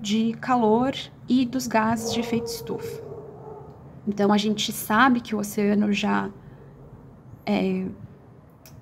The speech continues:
reteve, ele retém, né, o calor em excesso da nossa atmosfera, e é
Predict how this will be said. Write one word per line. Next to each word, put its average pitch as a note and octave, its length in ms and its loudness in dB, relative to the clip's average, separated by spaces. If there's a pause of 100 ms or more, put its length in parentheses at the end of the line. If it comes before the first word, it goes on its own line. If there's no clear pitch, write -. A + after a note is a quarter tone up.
(140)
reteve, A#3 720 4
ele G3 120 2
retém, A#3 680 4
né, G#3+ 340 2
o G#3+ 80 -4
calor A3 380 4
em A#3+ 140 4
excesso A3 500 0
da G#3 100 4
nossa G3 220 0
atmosfera, G#3 600 -2
e G#3+ 120 4
é A3 120 4